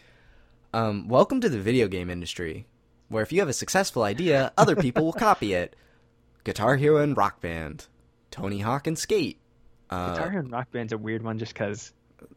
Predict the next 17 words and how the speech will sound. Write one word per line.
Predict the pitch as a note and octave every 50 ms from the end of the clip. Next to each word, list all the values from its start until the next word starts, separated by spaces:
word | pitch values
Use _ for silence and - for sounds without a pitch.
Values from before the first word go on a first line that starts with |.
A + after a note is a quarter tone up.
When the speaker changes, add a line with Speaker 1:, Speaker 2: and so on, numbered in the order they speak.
| _ _ _ _ _ _ _ _ _ - -
Speaker 2:
Rock | D#3 C3 C3 A#2 A2+ A#2+
Band | - A#2+ A#2 A2+
was | A2 A2 A2+
made | A#2+ A2+ A2+ A2
by | A2+ G#2
Guitar | G#2 - A#2+ A2 - - A#2 G#2+
Hero, | G#2+ A2+ G#2+ A2 -
the | - C#3+ B2 A#2+ A2+
original | A2 A2 A#2 A2+ A2 A#2 A2+
Speaker 1:
Oh, | G#2+
Speaker 2:
Guitar | A2+ A#2 G#2+ - G#2+ G#2
Hero | G#2+ G#2
Speaker 1:
Hero | G2+ F#2
Speaker 2:
people. | F2+ G#2 - - G#2
Speaker 1:
team. | G2+ G2+ - _ _ -
And | A#2+ B2+ C3
then, | C#3 C3+ C3 B2 A#2